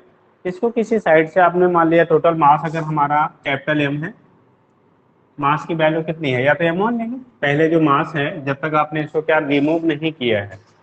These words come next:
तो उसमें मास आपका एम वन है। यहाँ से हमने क्या किया, आप मान लो तो दूसरा आपका एक smaller part cut करके इसको remove कर दिया,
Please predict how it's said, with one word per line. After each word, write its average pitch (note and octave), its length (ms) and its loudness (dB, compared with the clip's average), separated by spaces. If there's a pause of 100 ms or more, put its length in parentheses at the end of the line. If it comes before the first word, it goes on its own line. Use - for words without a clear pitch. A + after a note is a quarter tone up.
तो E3+ 40 -2
उसमें E3+ 240 -2
मास C#3+ 300 2
आपका D3 280 0
एम C3+ 180 -4
वन E3 200 0
है। E3 220 -2 (320)
यहाँ E3 320 0
से A3 120 -4
हमने F#3 240 2
क्या E3 200 4
किया, E3 320 0 (360)
आप D3 200 2
मान D#3 220 4
लो F3 120 4
तो E3+ 240 2
दूसरा D3+ 340 2
आपका E3+ 240 2
एक D3 200 0
smaller D#3+ 420 2
part E3+ 280 2
cut D#3+ 180 0
करके D#3 280 -4
इसको D#3 220 -4
remove C3+ 320 -2
कर A2 220 -8
दिया, G2+ 180 -6